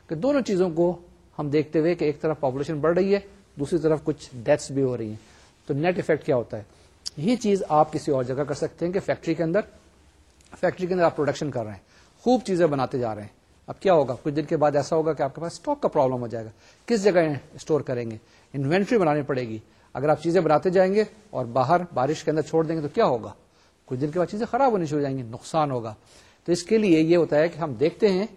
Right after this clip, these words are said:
کہ کتنی ہمارے پاس پروڈکشن ہے اور کتنی ہمارے پاس ڈلیوری ہے۔ اب میں نے ڈلیوری کی بات کی تو آپ کے پاس ایک نیا میکینزم آئے گا، یعنی کہ آپ نے سپلائی لوگوں کو کس طرح سے بھیجنی ہے،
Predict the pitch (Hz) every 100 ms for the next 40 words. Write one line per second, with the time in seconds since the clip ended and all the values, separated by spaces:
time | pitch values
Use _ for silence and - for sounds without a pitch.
0 | - _ _ _ - 190 220 - - -
1 | 180 - 226 220 160 151 151 156 - 147
2 | 151 - 185 220 233 - _ _ - 147
3 | - 190 - 208 165 147 147 160 127 120
4 | 135 110 107 92 _ _ _ _ _ _
5 | _ _ 139 139 165 123 143 175 196 185
6 | 156 147 - 175 - - _ _ - 147
7 | 147 165 175 - 160 143 160 196 160 160
8 | 131 139 117 104 95 - _ _ _ -
9 | 147 180 185 185 151 208 294 - - 143
10 | 151 160 160 151 165 160 147 160 143 151
11 | 131 - _ - - 139 131 131